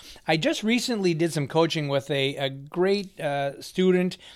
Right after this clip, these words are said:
uh, by the name of Jessica, and she had some great questions about lumbar fusion, and we, we discussed, you know, the whole, you know, top to bottom, what it is and how we manage fusions after surgery. And I thought, you know, this would be a great podcast to talk about.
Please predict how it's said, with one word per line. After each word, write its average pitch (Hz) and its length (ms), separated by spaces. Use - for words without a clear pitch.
uh, 139 280
by 156 160
the 165 60
name 170 120
of 139 80
Jessica, 180 440
and 170 200
she 208 140
had 202 200
some 156 140
great 208 320
questions 175 480
about 147 400
lumbar 175 400
fusion, 165 440
and 147 140
we, 156 300
we 151 260
discussed, 180 640
you 151 120
know, 151 180
the 151 160
whole, 190 680
you 175 100
know, 143 140
top 208 340
to 202 80
bottom, 165 460
what 165 160
it 160 100
is 160 300
and 147 160
how 156 160
we 165 160
manage 156 400
fusions 160 600
after 147 400
surgery. 160 600
And 180 120
I 208 80
thought, 233 260
you 196 60
know, 196 160
this 269 200
would 320 60
be 302 100
a 185 60
great 156 420
podcast 147 600
to 143 80
talk 143 280
about. 131 300